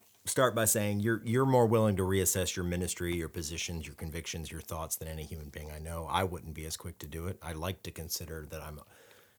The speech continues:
you know, that I sit under the authority of the word, and that I'm teachable, and that I'm able to be admonished, but I'm not as humble as you are. I know that.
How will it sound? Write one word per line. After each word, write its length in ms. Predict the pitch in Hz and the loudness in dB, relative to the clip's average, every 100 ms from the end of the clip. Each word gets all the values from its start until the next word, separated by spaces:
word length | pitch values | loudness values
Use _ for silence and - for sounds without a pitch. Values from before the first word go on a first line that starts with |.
| _ _ _ _ _ | _ _ _ _ _
you 100 | 80 | -8
know, 180 | 76 76 _ _ _ _ _ | -6 -8 _ _ _ _ _
that 140 | 98 87 | 0 2
I 80 | |
sit 260 | 85 - - | 4 2 2
under 180 | 101 95 | 0 2
the 120 | 90 | 0
authority 360 | 87 104 95 90 | 0 0 0 0
of 80 | 80 | -2
the 80 | |
word, 320 | 82 92 92 90 | 0 2 2 2
and 80 | |
that 80 | 82 | -2
I'm 120 | 78 | -8
teachable, 520 | 71 92 90 82 87 85 | -6 -6 -6 -4 -4 -4
and 100 | 80 | -4
that 140 | 80 | -6
I'm 240 | 78 80 - | -6 -6 -6
able 240 | 90 80 80 | -8 -6 -8
to 100 | 76 | -6
be 120 | 85 | -6
admonished, 500 | 78 80 80 85 - | -6 -6 -6 -8 -8
but 120 | 82 | -6
I'm 120 | 82 | -4
not 200 | 85 73 | -6 -6
as 100 | 71 - | -8 -8
humble 280 | 80 76 | -8 -12
as 120 | 71 76 | -10 -4
you 180 | 101 | -4
are. 140 | 76 82 | -4 -6
I 60 | |
know 160 | 80 98 | -4 -4
that. 220 | 82 80 | -6 -10